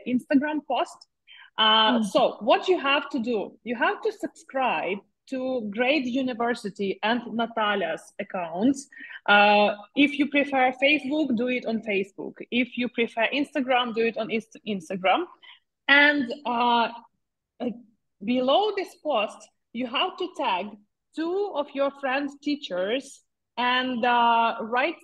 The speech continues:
Speaker 1: the name, the title of the course that you would like to get from a great university. The title, so there are going to be three courses that we are going to raffle.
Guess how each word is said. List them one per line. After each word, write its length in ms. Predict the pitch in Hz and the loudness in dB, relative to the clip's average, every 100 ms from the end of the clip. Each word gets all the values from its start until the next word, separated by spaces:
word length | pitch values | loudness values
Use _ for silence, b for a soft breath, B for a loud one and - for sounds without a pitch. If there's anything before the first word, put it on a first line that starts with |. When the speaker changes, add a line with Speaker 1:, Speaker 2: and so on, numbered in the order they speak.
| - | -8
Speaker 1:
the 80 | 285 | -4
name, 520 | 269 247 240 240 247 - 214 | -4 -4 -2 -4 -4 -4 0
the 100 | 262 | 2
title 380 | 262 277 294 277 | 2 2 0 -2
of 120 | 269 | -2
the 80 | 240 | -2
course 320 | - 202 202 - | -4 -2 -2 -4
that 140 | 214 | -6
you 120 | 202 277 | -4 -2
would 180 | 285 | -2
like 240 | 233 233 233 | 2 0 0
to 80 | 220 | -6
get 220 | 202 214 - | -2 -2 -4
from 220 | 196 196 - - | -8 -8 -12 -16
a 20 | |
great 360 | 196 202 208 190 | -2 0 0 -2
university. 720 | 208 185 165 - - - - _ b b b - | -4 0 0 -2 -10 -18 -20 _ b b b 0
The 80 | 247 | 2
title, 600 | 269 302 440 427 370 392 | 6 6 6 4 4 4
so 140 | - 269 | 2 4
there 120 | 269 | 6
are 80 | 339 349 | 6 4
going 160 | 349 | 4
to 80 | 294 | 4
be 120 | 262 | 2
three 260 | 285 277 311 | 2 0 -2
courses 600 | - 226 208 - 277 302 | 2 2 2 0 0 2
that 180 | 277 220 | 0 0
we 120 | 254 | 0
are 100 | 269 | 0
going 360 | 240 233 233 240 | 2 2 2 -4
to 80 | - | -6
raffle. 500 | 185 170 - 262 415 | -10 -8 -4 -2 -2